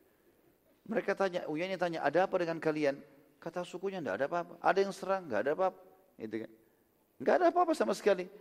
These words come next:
Maka akhirnya ini yang menjadi Hikmah yang sangat besar kenapa Ghatafan tidak ikut-ikutan menyerang muslimin. Entah mereka tidak tahu dari mana suara itu. Begitu yang dijelaskan di dalam buku-buku sirah. Waktu Ghatafan sudah pulang, teman-teman sekalian,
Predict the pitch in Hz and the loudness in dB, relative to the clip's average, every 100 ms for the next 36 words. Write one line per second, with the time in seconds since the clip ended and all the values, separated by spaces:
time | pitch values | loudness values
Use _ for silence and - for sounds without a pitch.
0 | - - _ _ 117 143 170 156 165 190 | -20 -20 _ _ 2 4 4 4 2 -2
1 | 185 196 185 165 151 139 143 165 202 - | -2 0 0 0 -2 4 4 4 -2 -8
2 | - - _ _ _ - 185 190 165 151 | -20 -20 _ _ _ -2 0 0 0 0
3 | 143 139 135 131 123 180 160 143 143 156 | -2 -2 -2 -2 0 2 2 2 2 4
4 | 151 127 135 127 160 139 127 127 131 123 | 6 6 6 4 2 2 0 2 0 -2
5 | 113 143 147 127 127 127 117 104 104 98 | -2 0 0 0 0 0 -2 -8 -8 -8
6 | 82 _ _ _ _ _ _ 143 165 165 | -10 _ _ _ _ _ _ -2 2 4
7 | 147 156 151 131 120 143 117 123 123 113 | 4 2 4 2 4 4 2 2 -2 -4
8 | 107 98 95 90 113 151 139 117 110 117 | -4 -4 -4 -6 -6 -2 -2 -2 -2 -2
9 | 117 131 110 101 117 147 - - - _ | -2 -6 -2 2 2 -2 -8 -20 -20 _
10 | - 127 131 117 110 104 104 90 73 - | -4 -2 0 -2 -4 -6 -4 -4 -4 -8
11 | - _ _ _ _ _ _ _ _ _ | -20 _ _ _ _ _ _ _ _ _
12 | 135 139 160 156 151 185 165 160 147 175 | 2 4 2 2 2 0 -2 -2 0 2
13 | 151 139 127 110 113 - 101 101 131 | 2 2 -2 -2 -4 -4 -2 0 -2